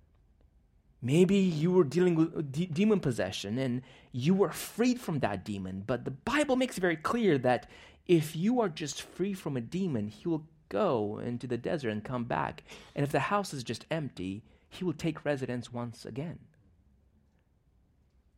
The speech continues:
So just because, you know, as, as a church, if all we do is feed the homeless,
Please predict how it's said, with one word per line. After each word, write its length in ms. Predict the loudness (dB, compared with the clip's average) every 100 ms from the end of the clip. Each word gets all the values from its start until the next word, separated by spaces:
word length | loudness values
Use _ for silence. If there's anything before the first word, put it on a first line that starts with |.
| _ _
So 160 | 4 6
just 280 | 8 6 4
because, 540 | 4 8 10 10 8 -8 -20 -4
you 160 | 6
know, 140 | 8 8
as, 200 | 8 8
as 180 | 8 6
a 60 | 6
church, 640 | 4 8 8 8 4 -4 -8 6
if 240 | 10 10 10
all 160 | 10 10
we 160 | 8
do 180 | 6 4
is 140 | 2
feed 380 | -2 -2 0 4
the 80 | 2
homeless, 840 | 2 0 0 -2 -6 -4 -4 -6